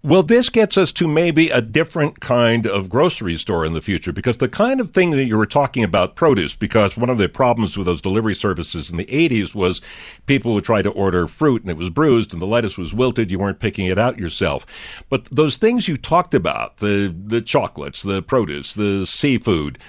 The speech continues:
uh, you know, meats, all that kind of thing, those are the kinds of things that more specialized, smaller stores, like, say, Trader Joe's,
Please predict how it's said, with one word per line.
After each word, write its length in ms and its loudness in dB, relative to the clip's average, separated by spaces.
uh, 240 2
you 80 -4
know, 160 -4
meats, 480 0
all 220 0
that 180 -2
kind 240 -4
of 140 -4
thing, 500 2
those 380 4
are 40 -2
the 100 4
kinds 340 0
of 120 -2
things 420 0
that 100 -8
more 180 0
specialized, 840 -2
smaller 580 0
stores, 520 -8
like, 200 -2
say, 220 -2
Trader 360 -4
Joe's, 520 0